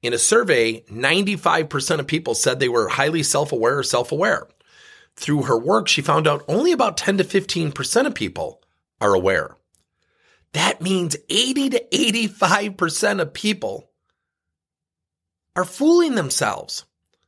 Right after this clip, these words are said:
Now, what does that have to do with coaching? Well, let me give you an example. Let me give you two examples. Let's take a salesperson.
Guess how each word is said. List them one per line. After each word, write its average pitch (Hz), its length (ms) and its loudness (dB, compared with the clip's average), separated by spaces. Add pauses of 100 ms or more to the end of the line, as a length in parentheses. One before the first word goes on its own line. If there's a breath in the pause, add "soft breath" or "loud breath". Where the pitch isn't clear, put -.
(540)
Now, 180 120 -8
what 240 100 0
does 320 140 -2
that 311 160 0
have 302 160 -8
to 202 80 -10
do 196 120 -6
with 208 200 -6
coaching? - 520 -8 (680 soft breath)
Well, 202 120 2
let 320 120 2
me 415 80 4
give 370 160 0
you 320 60 2
an 226 60 0
example. 127 560 -2
Let 190 120 -2
me 285 80 0
give 269 120 -4
you 160 80 0
two - 220 -2
examples. - 640 -8 (480 loud breath)
Let's 143 240 2
take - 220 0
a 131 40 0
salesperson. - 800 -2